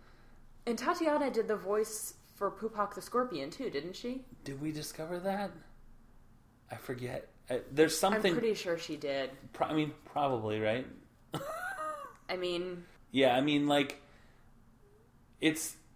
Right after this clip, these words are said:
Speaker 2: it's such a, it's such, basically, so this is basically just us saying, it's such a fantastic show. Um, you should track it down if you can, 'cause, like,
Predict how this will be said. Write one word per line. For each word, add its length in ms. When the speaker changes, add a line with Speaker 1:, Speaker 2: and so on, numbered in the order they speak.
Speaker 2:
it's 220
such 240
a, 120
it's 160
such, 240
basically, 600
so 160
this 200
is 120
basically 400
just 420
us 260
saying, 540
it's 200
such 200
a 40
fantastic 720
show. 380
Um, 400
you 160
should 240
track 260
it 120
down 240
if 100
you 80
can, 480
'cause, 240
like, 320